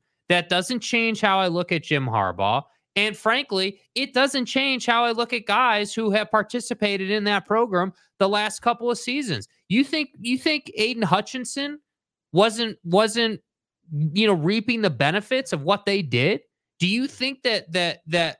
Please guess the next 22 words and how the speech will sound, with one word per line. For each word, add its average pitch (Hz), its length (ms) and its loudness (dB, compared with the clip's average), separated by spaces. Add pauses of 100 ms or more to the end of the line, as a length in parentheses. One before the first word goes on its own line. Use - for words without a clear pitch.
(140)
that 165 360 0 (120)
there, 185 420 2
it's, 180 240 -2
it's 196 220 0
not 294 160 0
just - 180 -4
about 233 340 0
this 196 280 -2
year. 160 460 -4 (400)
And 180 100 0
that's 220 180 -2
what 277 120 -4
I - 20 -10
think 247 220 -8
people 220 400 -8
forget. 190 560 0
So 190 280 0 (380)
I, 202 200 0
I, 151 140 -6
I, 214 280 4
I, 202 540 2 (140)
I 233 500 0